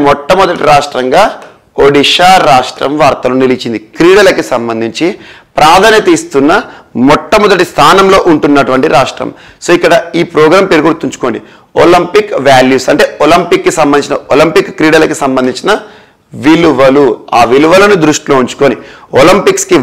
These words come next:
value ఇస్తూ education ప్రోగ్రాంలో భాగంగా విద్యా కరికులంలో మనకు విద్యా కార్యాచరణ ఉంటుంది కదా, education plan ఏదైతే ఉంటుందో, ప్రణాళిక ఏదైతే ఉంటుందో, అందులో క్రీడలని కూడా ప్రత్యేక పీట, ప్రత్యేక పెద్ద పీట వేస్తూ ఒడిషా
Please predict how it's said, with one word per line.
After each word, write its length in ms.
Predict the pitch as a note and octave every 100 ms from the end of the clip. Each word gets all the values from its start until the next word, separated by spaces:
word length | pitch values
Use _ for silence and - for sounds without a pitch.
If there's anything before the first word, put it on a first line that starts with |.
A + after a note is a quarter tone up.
| A2+
value 360 | A2+ D3 G3+ G#3 D#3
ఇస్తూ 220 | - A#2+ B2 B2+ - - C3
education 600 | C#3+ F#3 G3+ G#3+ - G#3 -
ప్రోగ్రాంలో 460 | F3 D#3 D3 C#3+ D3 C#3+
భాగంగా 340 | C#3 C#3 B2+ - - - - A2
విద్యా 420 | D3 D#3 C#3+ A3 A#3 -
కరికులంలో 540 | E3 D#3+ D3 C3+ B2+ - - - C3+
మనకు 220 | D#3+ D#3+ B2+
విద్యా 340 | D3 C3+ G3 G#3 F#3+
కార్యాచరణ 500 | D#3+ - F3 F#3 E3+ E3+
ఉంటుంది 200 | E3 E3+
కదా, 100 | F#3+ C#3+
education 500 | C3+ D3+ G3 F3+ F3+ D#3
plan 220 | C#3+ D3 D#3+
ఏదైతే 240 | C#3+ C#3+
ఉంటుందో, 220 | C3+ A#2+ A#2 B2
ప్రణాళిక 360 | C3 D3+ D3+ C3
ఏదైతే 200 | B2+ B2+
ఉంటుందో, 200 | A2 D3 A3+ - - - C#3+
అందులో 240 | F3+ D3 C#3+ - - - _ -
క్రీడలని 520 | F#3 A#3 B3 B3 A3+ -
కూడా 220 | F3+ E3 F#3 -
ప్రత్యేక 420 | D3+ D3 F#3+ G3+ F#3+ D#3
పీట, 180 | C#3 - -
ప్రత్యేక 340 | C#3+ - E3+ D3 D#3+
పెద్ద 200 | E3 F#3+ G3+
పీట 160 | F#3+ D#3
వేస్తూ 300 | C3+ C3 - A3 - - - C#3
ఒడిషా 320 | D3 -